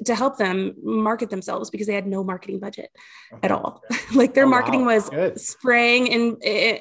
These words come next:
Speaker 1: uh, spraying all the flyers around the mall parking lot underneath people's windshield wipers. Like,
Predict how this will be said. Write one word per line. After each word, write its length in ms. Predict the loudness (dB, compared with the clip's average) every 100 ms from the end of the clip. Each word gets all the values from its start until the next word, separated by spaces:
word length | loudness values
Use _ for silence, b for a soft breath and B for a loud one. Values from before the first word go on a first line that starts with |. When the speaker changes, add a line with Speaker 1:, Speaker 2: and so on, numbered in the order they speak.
| _
Speaker 1:
uh, 100 | -6
spraying 340 | -6 -4 -2 0
all 120 | 0
the 100 | -2
flyers 600 | -2 -4 -2 -2 -2 -4
around 200 | -6 -6
the 60 | -4
mall 300 | -4 -6 -8 -8
parking 280 | -6 -2
lot 260 | 0 0 -2
underneath 380 | -4 -4 -6 -8
people's 340 | -10 -8 -6
windshield 320 | -6 -6 -6 -4
wipers. 340 | -2 -4 -4
Like, 140 | -6